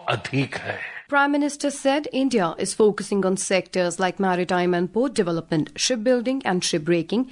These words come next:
Speaker 2: and is introducing new policies to promote them.
Speaker 1: मैरीटाइम और पोर्ट डेवलपमेंट पर हमारा फोकस है। हम शिप बिल्डिंग और शिप ब्रेकिंग को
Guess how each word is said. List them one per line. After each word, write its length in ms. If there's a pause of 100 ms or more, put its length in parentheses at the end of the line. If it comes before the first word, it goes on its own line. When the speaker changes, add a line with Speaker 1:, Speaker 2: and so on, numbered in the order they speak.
(160)
Speaker 2:
and 260
is 140
introducing 640
new 100
policies 600
to 180
promote 400
them. 160 (520)
Speaker 1:
मैरीटाइम 600
और 120 (180)
पोर्ट 240
डेवलपमेंट 560
पर 120
हमारा 360 (420)
फोकस 420
है। 140 (440)
हम 140 (120)
शिप 240
बिल्डिंग 420
और 240
शिप 240 (160)
ब्रेकिंग 560
को 120